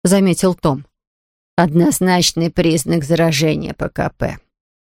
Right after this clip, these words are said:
сказала Хедвиг Кюмельзавт. «Давай-ка задернем шторы, может, тогда наше подвальное привидение отважится снова выбраться из рюкзака».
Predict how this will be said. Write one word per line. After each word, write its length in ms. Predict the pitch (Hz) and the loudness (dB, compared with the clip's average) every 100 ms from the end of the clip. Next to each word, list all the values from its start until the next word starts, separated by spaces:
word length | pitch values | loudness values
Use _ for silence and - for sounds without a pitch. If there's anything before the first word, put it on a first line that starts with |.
| _ _ | _ _
сказала 480 | - 220 202 208 196 | -4 0 2 2 0
Хедвиг 420 | - 208 180 196 | 0 0 0 -2
Кюмельзавт. 680 | - 214 180 170 180 165 _ _ _ _ _ _ | 0 0 2 2 0 -2 _ _ _ _ _ _
«Давай-ка 480 | 170 165 254 370 214 | 0 4 4 2 0
задернем 640 | 170 175 160 175 - 151 | 2 2 2 0 0 -4
шторы, 400 | 160 - 170 170 | -2 0 2 2
может, 300 | 170 170 - 165 - | 2 0 0 -4 -2
тогда 340 | 175 156 170 | 0 0 0
наше 300 | 165 165 - | 0 -2 -2
подвальное 540 | - 160 165 165 170 160 | -2 0 0 0 0 0
привидение 760 | 170 165 160 180 170 170 170 - _ _ _ - | 0 2 0 0 0 0 0 -4 _ _ _ -2
отважится 600 | 170 175 175 170 - 170 | -2 2 0 0 -2 -2
снова 360 | - 170 170 175 | -2 0 2 2
выбраться 500 | 185 175 - - 160 | 2 2 -2 -2 0
из 140 | 165 | 2
рюкзака». 680 | 170 165 160 170 - 151 | 0 0 2 0 0 -2